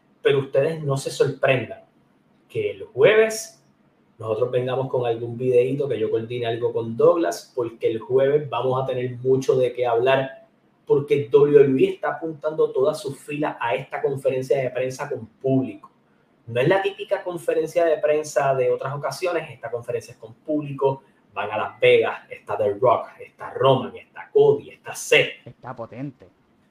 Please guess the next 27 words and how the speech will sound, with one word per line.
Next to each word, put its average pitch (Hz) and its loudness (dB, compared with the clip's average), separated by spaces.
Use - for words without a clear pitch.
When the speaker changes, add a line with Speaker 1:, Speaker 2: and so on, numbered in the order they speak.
Speaker 1:
So 160 2
que - -6
ese, 165 -2
ese 151 -8
tipo 175 -4
de 156 2
aspecto - -6
me 123 -4
parece, 117 -4
me 135 0
parece 131 -4
irónico 135 0
para, 120 0
para 113 0
todo 110 0
lo 120 2
que 113 -2
va 117 0
a - -6
estar 117 -6
pasando. 117 -2
Eh, 139 4
Orton 190 -2
trae 175 0
un 170 -4
comentario 185 2
Speaker 2:
Detallito. 135 0